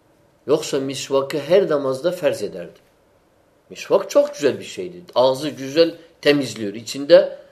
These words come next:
çok acayip maddeler de var. Bugün de tıp onu ma-, diş macununa koyuyorlar. Ama Resulullah sallallahu aleyhi ve sellem diyor, "Korktum ferz olsun size, onun için şey yapıyor. Yoksa her namazda ferz yapardım."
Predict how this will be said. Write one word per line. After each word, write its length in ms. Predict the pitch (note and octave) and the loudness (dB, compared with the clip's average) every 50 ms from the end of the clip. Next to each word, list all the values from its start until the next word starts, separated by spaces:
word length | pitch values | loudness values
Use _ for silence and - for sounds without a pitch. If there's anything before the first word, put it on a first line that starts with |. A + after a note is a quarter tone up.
| _ _ _ _ - | _ _ _ _ 4
çok 300 | - E3 F3+ F#3 F3+ - | 8 8 8 8 6 0
acayip 340 | C#3+ - D3+ D3+ F3 F3+ E3 | 0 4 4 4 4 4 4
maddeler 600 | D#3 D3 D3 C#3+ - - C3+ C#3 C#3+ C#3 B2+ A2 | 4 2 2 4 6 8 8 10 10 8 6 4
de 100 | G#2 F#2 | 0 0
var. 180 | F#2 A2+ D3 - - - - _ _ _ _ _ _ _ _ _ - | 0 0 0 -2 -6 -16 -20 _ _ _ _ _ _ _ _ _ -4
Bugün 280 | C3 D3+ D#3+ D#3+ D#3 D3+ | -2 2 2 2 4 2
de 140 | C#3+ C#3 - | 0 2 6
tıp 280 | G3+ A3+ G3 F3 E3+ | 4 4 4 6 4
onu 340 | D#3+ D#3 F3+ G3+ A3 A3+ - - - - C3 | 4 6 6 6 4 4 0 -8 -16 -10 -6
ma-, 220 | C3+ C3+ - D#3 | -4 -4 -4 -4
diş 160 | F3 E3+ E3+ | -8 -6 -2
macununa 520 | E3 D#3 D3 C3+ B2+ C3 C3+ C3 C3 B2+ - | 2 4 4 4 4 0 -2 0 0 -2 0
koyuyorlar. 440 | A2+ G2 F#2+ F#2 F2 E2+ D#2+ C#2+ - _ _ _ _ _ _ _ _ _ _ _ _ _ _ _ _ _ _ _ _ _ _ _ _ _ _ _ _ - | -2 -4 -4 -4 -8 -10 -14 -16 -20 _ _ _ _ _ _ _ _ _ _ _ _ _ _ _ _ _ _ _ _ _ _ _ _ _ _ _ _ -2
Ama 280 | B2 D#3 A3 B3+ B3 | 2 6 6 6 8
Resulullah 400 | G#3 F3+ - - F#3 G3 G#3+ G#3 | 6 4 2 0 0 2 2 4
sallallahu 220 | G3+ - G#3 G#3 G#3 | 4 6 6 6 6
aleyhi 160 | G3+ G3+ G3+ | 6 6 2
ve 0 | |
sellem 120 | G3+ G3+ | 2 2
diyor, 200 | A3 G#3+ - - | 0 -4 -2 2
"Korktum 360 | - F#3 F#3 F#3 F#3 - B3 | 4 4 4 4 2 -2 -4
ferz 300 | A3 - A#3 - - G3 | 0 4 4 4 4 4
olsun 300 | G3 F3 E3 - - D#3 | 4 2 2 0 -4 -8
size, 160 | C#3+ C3+ E3+ F#3+ | -4 0 2 4
onun 140 | F#3+ G3 | 4 4
için 380 | A3+ A3 - F3+ D#3+ C#3+ C3+ - - - _ _ _ _ _ _ | 4 0 -2 -2 -4 -4 -4 -8 -12 -20 _ _ _ _ _ _
şey 160 | - - B2 | -2 2 2
yapıyor. 200 | A#2+ A#2 C3 D3 | 2 2 4 6
Yoksa 300 | F3 F#3+ F#3 - - F3 | 4 4 4 4 2 6
her 280 | E3 F3+ D3+ D3+ D3+ G#3 | 8 8 8 8 8 4
namazda 600 | F3 E3+ E3+ D#3+ D3 D#3+ G3 D#4 C#4+ - - - - - _ _ _ _ _ _ _ _ _ | 4 4 4 4 6 6 6 6 6 2 -6 -16 -20 -20 _ _ _ _ _ _ _ _ _
ferz 280 | - C#3+ C#3+ C3+ A2+ A2+ | 4 6 6 6 6 2
yapardım." 460 | G#2+ G2 - G2 F2+ E2+ - F2 | -2 -2 -2 -6 -10 -12 -12 -18